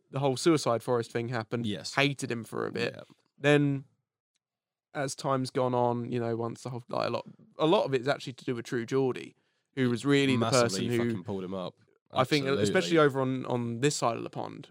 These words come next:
Speaker 1: made him
Speaker 2: Yeah.
Speaker 1: like, "Yeah, you know what? Logan Paul's n-, not a prick." <laughs> Like,
Speaker 2: Abso-fucking-lutely.
Speaker 1: and now I, I've got a lot of respect for him because the guy has absolutely played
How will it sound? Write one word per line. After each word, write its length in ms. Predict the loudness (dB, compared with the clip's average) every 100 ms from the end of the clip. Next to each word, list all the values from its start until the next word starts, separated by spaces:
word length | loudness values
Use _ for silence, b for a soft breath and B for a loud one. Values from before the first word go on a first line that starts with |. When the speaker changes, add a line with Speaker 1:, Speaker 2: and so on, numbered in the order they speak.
| -6
Speaker 1:
made 260 | -2 0
him 160 | 0 0
Speaker 2:
Yeah. 60 | -2
Speaker 1:
like, 160 | -4 0
"Yeah, 300 | 4 4 0
you 160 | 0
know 160 | 2 4
what? 200 | 2 0 _ _ _ _ -6
Logan 260 | -2 -2 -2
Paul's 240 | -2 -2
n-, 240 | -2 -4 -4
not 260 | -6 -6 -8
a 40 |
prick." 380 | -8 -10 -10 -6
<laughs> 40 |
Like, 140 | -4 -2
Speaker 2:
Abso-fucking-lutely. 840 | 6 8 8 4 -2 -4 -8 0
Speaker 1:
and 140 | 2 6
now 180 | 6
I, 220 | 8 6 4
I've 100 | 2
got 140 | 2
a 40 |
lot 140 | 2 2
of 100 | -2
respect 420 | -2 0 -2 -2
for 120 | -6
him 120 | -4
because 260 | -4 -4 -4
the 80 | -2
guy 220 | 0 0
has 240 | 0 -4 -8 _ _ _ _ _ _ _
absolutely 640 | -8 -6 -6 -4 -4 -4 -8
played 480 | -4 -2 -2 -4